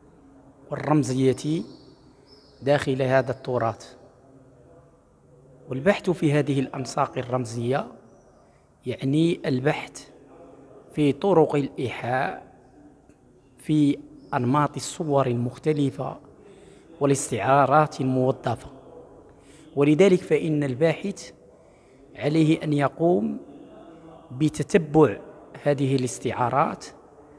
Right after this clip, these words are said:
على المستوى الشكلي وعلى المستوى المضموني. واستيعاب هذه الأنماط من الناحية السطحية والعميقة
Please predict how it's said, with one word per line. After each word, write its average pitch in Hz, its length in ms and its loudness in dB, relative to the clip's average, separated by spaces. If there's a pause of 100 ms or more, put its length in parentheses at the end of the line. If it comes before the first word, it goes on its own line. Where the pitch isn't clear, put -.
(320)
على 160 200 2
المستوى 151 480 4
الشكلي 156 680 -2 (520)
وعلى 127 280 2
المستوى 147 800 2 (260)
المضموني. 131 560 2 (1120)
واستيعاب 165 600 4
هذه 160 400 6
الأنماط 151 560 0 (640)
من 143 160 2
الناحية 135 580 2
السطحية 143 640 -2 (100)
والعميقة 131 760 0